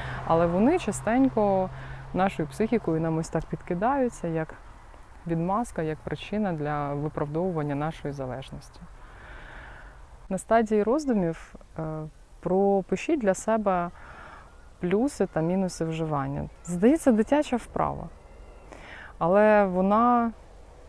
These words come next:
відкриває очі. Адже якщо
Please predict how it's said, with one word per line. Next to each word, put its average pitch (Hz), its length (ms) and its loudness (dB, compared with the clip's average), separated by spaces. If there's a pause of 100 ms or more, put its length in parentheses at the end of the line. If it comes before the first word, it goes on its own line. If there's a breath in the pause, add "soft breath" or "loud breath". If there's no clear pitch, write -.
(260)
відкриває 190 580 2
очі. 147 420 -4 (720 loud breath)
Адже 185 640 4
якщо 190 500 2